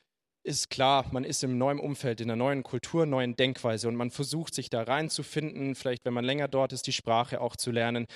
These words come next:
die Denkweise zu verstehen, die Kultur zu verstehen. Ähm, und man fühlt sich da so hinein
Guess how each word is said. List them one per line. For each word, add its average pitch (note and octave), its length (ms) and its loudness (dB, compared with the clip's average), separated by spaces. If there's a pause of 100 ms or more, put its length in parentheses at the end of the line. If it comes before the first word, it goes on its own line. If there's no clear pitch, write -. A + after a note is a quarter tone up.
(160)
die B2+ 100 -2
Denkweise B2+ 600 4
zu - 160 -4
verstehen, B2+ 440 -2
die A#2+ 80 -2
Kultur E3+ 420 0
zu - 140 -4
verstehen. C#3 580 0 (600)
Ähm, C3 520 0 (280)
und D3+ 100 -2
man D3+ 140 0
fühlt A#3+ 260 0
sich F#3+ 140 -6
da D#3+ 160 2
so C#3+ 120 -4
hinein D#3+ 600 0